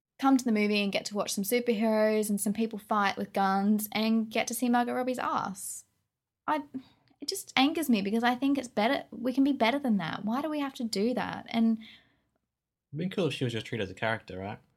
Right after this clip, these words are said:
Speaker 1: Yeah, I, I think Harley is such an interesting character.
Speaker 2: Mm.
Speaker 1: I don't know. I feel like I'm gonna get a bit of shit for saying all this because I'm a woman, so I'm, like, being a feminazi or whatever.
Speaker 2: Well, you just got, you just come from a different opinion. That's fine.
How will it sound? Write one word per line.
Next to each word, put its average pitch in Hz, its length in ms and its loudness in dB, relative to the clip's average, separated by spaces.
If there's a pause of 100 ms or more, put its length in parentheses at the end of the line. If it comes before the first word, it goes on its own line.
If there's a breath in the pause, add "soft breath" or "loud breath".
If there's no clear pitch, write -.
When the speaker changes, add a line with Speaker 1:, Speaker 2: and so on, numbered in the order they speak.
(320)
Speaker 1:
Yeah, 185 460 4 (420)
I, - 360 -2 (840)
I 247 80 -4
think 381 160 -6
Harley 254 360 2
is 240 160 0
such - 240 -2
an 233 80 0
interesting 208 640 -4
character. 190 460 -4 (180)
Speaker 2:
Mm. 104 260 -6 (640)
Speaker 1:
I 269 40 -4
don't 285 120 2
know. 294 120 4
I 226 80 6
feel 226 180 -2
like 320 120 -2
I'm 311 80 0
gonna 262 160 4
get 226 260 0
a 208 40 -2
bit 202 100 -2
of 190 60 -4
shit - 260 -4
for 196 60 -8
saying 202 400 2
all 165 100 -4
this - 260 -6
because 175 560 -6 (160)
I'm 190 180 2
a 180 40 -2
woman, 170 420 -4
so - 180 -4
I'm, 170 220 -2
like, 156 360 -10 (200)
being 190 220 -2
a 160 40 -6
feminazi 190 680 -2
or 170 80 -6
whatever. 165 480 -6 (440 soft breath)
Speaker 2:
Well, 240 120 -2
you 233 100 2
just 135 180 2
got, - 240 -4
you 139 60 -2
just 156 140 -6
come 131 180 -2
from 113 140 -4
a - 20 -4
different 101 300 -6
opinion. 113 320 0
That's 113 180 -8
fine. 110 380 -8